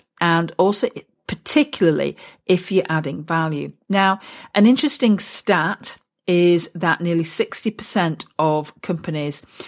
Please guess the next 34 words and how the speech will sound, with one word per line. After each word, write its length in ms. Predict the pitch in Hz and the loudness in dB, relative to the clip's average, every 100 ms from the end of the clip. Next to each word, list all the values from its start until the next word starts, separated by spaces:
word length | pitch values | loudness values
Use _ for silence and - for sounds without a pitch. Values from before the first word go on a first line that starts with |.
| - | -4
that 160 | 180 - | -4 -2
engage 680 | 165 160 202 220 233 214 - | -4 2 4 4 2 0 -4
in 180 | 180 | -2
email 360 | 170 165 160 156 | 0 0 0 -2
marketing 520 | 151 147 147 - 151 | -2 -4 -6 -8 -10
find 400 | - 165 151 147 | -6 -4 -4 -4
it 160 | 135 - | -6 -8
effective. 580 | - 180 170 - - - - | -4 -4 -4 -8 -12 -4 0
Well, 300 | 320 339 - | 2 0 -6
you 160 | 214 240 | -6 -2
could 160 | 185 | 0
say, 100 | 190 | 0
"Well, 140 | 214 233 | 0 0
is 100 | 233 | 0
that 160 | 214 | -2
a 20 | |
good 160 | - 190 | -2 -6
figure 240 | - 180 | -4 -4
or 60 | 170 | -4
not?" 160 | 196 - | -4 0
Well, 180 | 220 220 - - - | 0 0 -12 -16 -6
I 100 | - | -2
think 140 | 453 453 | 0 0
that's 140 | 339 | 0
great 600 | - 220 254 311 185 - | 0 4 6 6 4 2
when 160 | 202 196 | 2 2
you 80 | 196 | 0
consider 360 | 208 185 202 185 | -2 2 4 2
that 120 | 185 | 2
most 240 | 208 233 | 2 2
people 220 | 202 165 | -2 -6
do 180 | 156 165 | -2 -2
it 120 | 156 | -2
wrong 460 | 156 175 170 180 | -2 -2 -2 -6